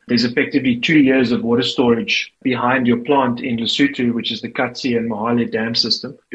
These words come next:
Further on in South Africa, there is potential in KwaZulu-Natal. There's no grid constraints down there, given the fact that there's not a lot of I P Ps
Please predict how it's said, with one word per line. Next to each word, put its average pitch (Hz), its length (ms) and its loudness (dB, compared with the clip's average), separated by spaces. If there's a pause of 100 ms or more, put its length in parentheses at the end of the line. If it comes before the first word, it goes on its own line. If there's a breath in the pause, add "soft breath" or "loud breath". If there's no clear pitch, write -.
Further 190 280 2
on 185 180 0
in 180 80 -4
South 165 180 -2
Africa, 160 560 -2
there 151 120 -2
is 151 180 -2
potential 156 1000 -4
in 139 340 -4
KwaZulu-Natal. 147 1080 -4
There's 135 180 -2
no 143 120 2
grid 135 300 -2
constraints 135 560 -2
down 127 280 -2
there, 123 180 -2
given 120 280 -2
the 120 80 -2
fact 127 220 -6
that 107 100 -8
there's 120 180 -4
not 120 200 2
a 131 60 0
lot 117 200 0
of 117 140 -4
I 120 140 -4
P - 180 -6
Ps - 540 -2